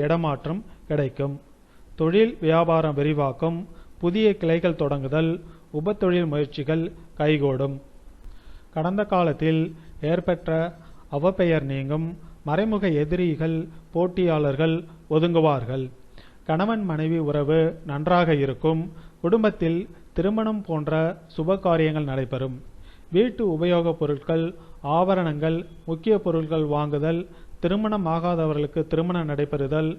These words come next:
குழந்தை பாக்கியம் இல்லாதவர்களுக்கு குழந்தை பாக்கியம் உருவாகுதல் போன்றவற்றுக்கான சாதகமான காலம் இது. அரசியல், பொது சேவையில் உள்ளவர்களுக்கு மக்களிடம் செல்வாக்கு அதிகரிக்கும். குரு ஜென்ம ராசி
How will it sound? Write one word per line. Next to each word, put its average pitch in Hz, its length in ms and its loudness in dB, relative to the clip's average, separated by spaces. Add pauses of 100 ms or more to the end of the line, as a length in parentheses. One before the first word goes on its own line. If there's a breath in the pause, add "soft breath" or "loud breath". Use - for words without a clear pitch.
(320 loud breath)
குழந்தை 202 320 2
பாக்கியம் 185 460 2
இல்லாதவர்களுக்கு 151 760 2 (400 loud breath)
குழந்தை 190 320 0
பாக்கியம் 170 400 0
உருவாகுதல் 151 500 0 (380 loud breath)
போன்றவற்றுக்கான 151 840 -2 (220)
சாதகமான 170 720 -2
காலம் 143 340 -2
இது. 127 220 -2 (640 soft breath)
அரசியல், 180 640 2 (300 loud breath)
பொது 175 260 0
சேவையில் 175 480 2
உள்ளவர்களுக்கு 147 600 0 (420 loud breath)
மக்களிடம் 170 560 0
செல்வாக்கு 165 560 0
அதிகரிக்கும். 143 640 2 (800 soft breath)
குரு 170 220 4 (520 loud breath)
ஜென்ம 202 340 0
ராசி 160 420 0